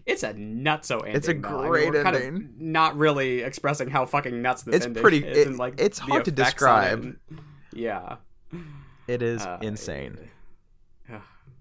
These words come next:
Speaker 2: But the
Speaker 1: down there with Mary Lou and
Speaker 2: I mean, the devil makeup, though, is great.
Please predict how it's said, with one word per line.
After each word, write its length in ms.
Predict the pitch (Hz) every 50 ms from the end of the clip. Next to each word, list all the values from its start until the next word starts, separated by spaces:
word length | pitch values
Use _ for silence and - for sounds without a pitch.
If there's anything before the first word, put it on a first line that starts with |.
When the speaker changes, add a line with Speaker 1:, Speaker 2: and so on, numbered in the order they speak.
| - - - _ -
Speaker 2:
But 80 | 131
the 80 | - 127
Speaker 1:
down 240 | 113 107 101 101 101
there 120 | 101 101
with 200 | 101 98 92 -
Mary 280 | 98 101 107 107 110 107
Lou 340 | 107 113 113 113 117 117 107
and 240 | 95 92 98 95 - _ _ -
Speaker 2:
I 60 | - 170
mean, 180 | 180 202 202 180
the 80 | 165
devil 380 | 147 139 185 220 254 262 233 185
makeup, 320 | 151 135 117 113 107 107 -
though, 120 | 95 87
is 100 | 87 98
great. 400 | - - 98 98 85 73 60 -